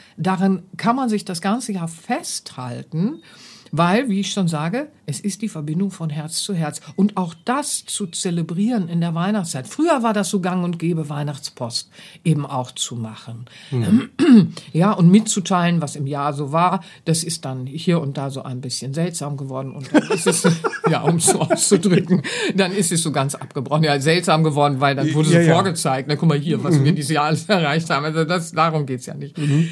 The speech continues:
Speaker 1: Nein, aber so Dankbarkeits-, äh, äh, Mitteilungen einfach am Ende des Jahres, das ist so heilsam. Aber auch für uns, wenn wir es in Ausdruck bringen, weil es zeigt uns eben auch, schau mal,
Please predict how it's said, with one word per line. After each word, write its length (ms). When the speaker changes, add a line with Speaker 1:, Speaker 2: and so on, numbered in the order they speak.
Speaker 1:
Nein, 180
aber 180
so 120
Dankbarkeits-, 1000
äh, 160
äh, 140
Mitteilungen 840
einfach 440
am 140
Ende 260
des 200
Jahres, 360
das 180
ist 140
so 180
heilsam. 540
Aber 200
auch 60
für 160
uns, 320
wenn 160
wir 60
es 120
in 120
Ausdruck 600
bringen, 360
weil 80
es 200
zeigt 520
uns 320
eben 280
auch, 240
schau 460
mal, 380